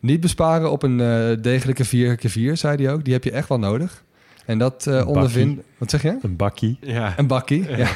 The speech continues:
Speaker 1: Ja, die heb je echt wel nodig. Want, eh, al die wegen zijn onverhard en dan, eh, tril je natuurlijk helemaal kapot.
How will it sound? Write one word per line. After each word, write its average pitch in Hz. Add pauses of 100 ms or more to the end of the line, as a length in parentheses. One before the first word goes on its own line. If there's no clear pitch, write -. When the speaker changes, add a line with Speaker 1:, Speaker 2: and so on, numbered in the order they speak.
(680)
Speaker 1:
Ja, 117
die 120
heb 127
je 143
echt 135
wel 131
nodig. 107
Want, 104
eh, 107
al 107
die 107
wegen 110
zijn 110
onverhard 104
en 107
dan, 98
eh, 101
tril 113
je 107
natuurlijk 104
helemaal 104
kapot. -